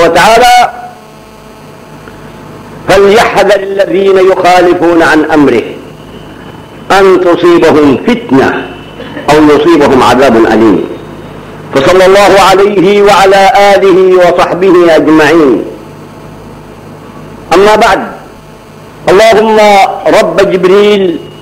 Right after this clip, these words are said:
وميكائيل وإسرافيل فاطر السماوات والأرض عالم الغيب والشهادة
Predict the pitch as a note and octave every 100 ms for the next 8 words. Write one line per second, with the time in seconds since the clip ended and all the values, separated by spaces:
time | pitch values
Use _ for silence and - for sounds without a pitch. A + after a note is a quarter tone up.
0 | - - - - F#3+ G3+ G3+ - F#3 F#3
1 | F#3 G3+ G#3 G3+ F#3 C#3 - - - -
2 | - - A3+ - F#3 G3 F#3+ - F#3+ G#3
3 | G#3 G3+ G3+ - - - - - - D3
4 | G#3 A3+ A#3 A3+ A3 G#3 - F#3 F3+ F3+
5 | F3 F3 E3+ E3+ E3 E3+ E3+ E3+ - C4
6 | F#3+ - - - - - - A#2 F#3+ A3
7 | A#3 A#3 A#3+ A#3+ A#3 A3 G#3+ C4 A#3+ F#3
8 | F#3 - D#3 C#3+ A#2+ G#2